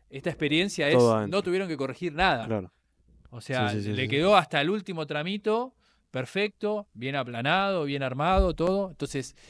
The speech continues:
Speaker 1: eh,
Speaker 2: En Argentina, voy a hacer un paralelo, para traerlo para acá, ya tenemos experiencias en el campo
Speaker 1: Sí.
Speaker 2: de sembradora,
Speaker 1: Ajá.
Speaker 2: cosechadoras no tripuladas, que son básicamente es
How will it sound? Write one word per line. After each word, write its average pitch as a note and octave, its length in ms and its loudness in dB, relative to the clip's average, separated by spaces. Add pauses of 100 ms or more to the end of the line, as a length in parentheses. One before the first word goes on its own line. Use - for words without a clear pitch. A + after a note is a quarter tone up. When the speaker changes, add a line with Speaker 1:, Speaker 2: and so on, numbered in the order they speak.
(220)
Speaker 1:
eh, A2 680 -6 (300)
Speaker 2:
En A2 720 -2
Argentina, A#2+ 680 0
voy A2+ 180 0
a G#2+ 40 4
hacer A2 160 -2
un G2+ 400 -10
paralelo, G2 520 -4 (300)
para F#2+ 160 -14
traerlo G2 240 -4
para G2 160 -4
acá, G#2+ 220 -6 (680)
ya D3 300 8
tenemos C3+ 380 2
experiencias A2+ 580 0
en G2+ 80 0
el G2 100 -2
campo A2+ 480 2 (540)
Speaker 1:
Sí. C3 320 -14
Speaker 2:
de G#2 240 4
sembradora, A2 920 8
Speaker 1:
Ajá. G#2+ 80 2
Speaker 2:
cosechadoras A#2 720 2
no A2+ 220 2
tripuladas, G2 580 0
que G2 160 -4
son C#3 220 2
básicamente A#2+ 600 2
es G#2+ 200 -4